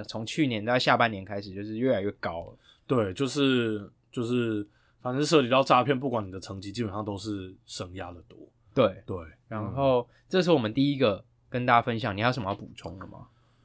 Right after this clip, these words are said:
Speaker 2: 呃，没有啦，就是这个，呃，希望他们 <laughs> 回来之后，没有啦，就基本上还是觉得说，再怎么样还是我们的国民啊，犯了错还是希望可以平安回来啦。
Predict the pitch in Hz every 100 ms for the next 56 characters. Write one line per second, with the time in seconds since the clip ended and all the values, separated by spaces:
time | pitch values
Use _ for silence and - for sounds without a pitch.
0 | _ _ _ _ _ 147 139 143 139 139
1 | 139 139 147 117 101 98 135 127 143 127
2 | 127 117 110 104 104 98 95 90 92 92
3 | 143 143 135 135 127 - - - - _
4 | _ _ - _ - 117 120 123 123 120
5 | 127 110 92 _ _ _ _ - - 151
6 | 156 135 135 180 180 175 135 165 156 139
7 | 135 160 151 - - - - - - 127
8 | 131 131 143 139 139 131 - 143 113 113
9 | 113 107 120 98 101 98 98 110 101 85
10 | 85 90 110 131 110 104 123 101 117 113
11 | 113 110 107 95 85 95 101 98 87 95
12 | - -